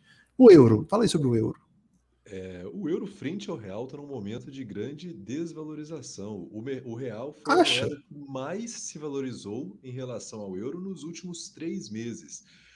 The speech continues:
Speaker 2: E analisando a tendência, possíveis reformas que podem ocorrer dentro do Brasil para os próximos meses, a gente pode sim acreditar que é um momento bom pra comprar real, mesmo com essa valorização no histórico recente.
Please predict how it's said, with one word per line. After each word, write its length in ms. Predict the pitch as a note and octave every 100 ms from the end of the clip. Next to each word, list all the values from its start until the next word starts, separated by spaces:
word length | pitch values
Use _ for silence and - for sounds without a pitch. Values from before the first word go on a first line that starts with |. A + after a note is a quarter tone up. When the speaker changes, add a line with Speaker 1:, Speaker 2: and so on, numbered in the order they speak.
| _ _
Speaker 2:
E 80 | B2
analisando 420 | F3+ G3 G3 F#3+
a 80 | F3+
tendência, 800 | F3 E3 B2 A2+ D3 D#3+ D3 A#2+
possíveis 500 | - A2 - C3+ B2+
reformas 760 | B2+ - - B2 C3 A#2 G#2 -
que 120 | A2
podem 400 | - A#2+ C3 A#2+
ocorrer 380 | A2 G#2+ G2 G#2+
dentro 460 | F2+ A#2+ E3 E3
do 100 | A#2+
Brasil 440 | G#2+ G2+ F2+ F#2 F#2
para 180 | B2+ C3+
os 100 | -
próximos 560 | - G2 F#2+ - - -
meses, 480 | A#2+ E3+ F3 - - - - _
a 40 |
gente 180 | G#3 G#3
pode 300 | F#3+ F#3+ G3+
sim 180 | G3 F#3+
acreditar 520 | E3+ E3+ E3 C#3 D#3
que 120 | E3
é 20 | E3+
um 60 |
momento 400 | D#3+ D#3 E3+ F#3
bom 400 | C#3+ C#3 D#3+ G3+ - _ _
pra 200 | - G3+ G3 -
comprar 420 | - A3 F#3+ G3+
real, 320 | G#3 F#3 D#3+ F3+
mesmo 440 | E3 F#3 F#3+ F#3
com 120 | E3
essa 220 | D#3+ D#3
valorização 880 | C#3+ C#3+ C#3 B2+ B2 - A#2+ B2 C#3 C#3
no 180 | C#3 C#3+
histórico 560 | C#3+ - B2 A#2+ B2
recente. 680 | B2 B2+ - F#2 E2+ - -